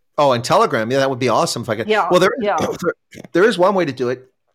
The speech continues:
Speaker 1: but I'm not sure how it would work, um, because I don't think you can open up, you, you can't open up two channels simultaneously, but I've,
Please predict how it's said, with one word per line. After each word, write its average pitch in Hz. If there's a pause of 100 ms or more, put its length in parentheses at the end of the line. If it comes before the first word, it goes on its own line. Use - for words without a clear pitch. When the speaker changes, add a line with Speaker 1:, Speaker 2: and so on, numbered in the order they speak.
(340)
Speaker 1:
but 143
I'm 147
not 156
sure 147
how 131
it 120
would 113
work, 151
um, 113 (420)
because 131
I 139
don't 143
think 135
you 123
can 123
open 131
up, 123
you, 127
you 135
can't 160
open 135
up 120
two 127
channels 123
simultaneously, 120
but 117
I've, 113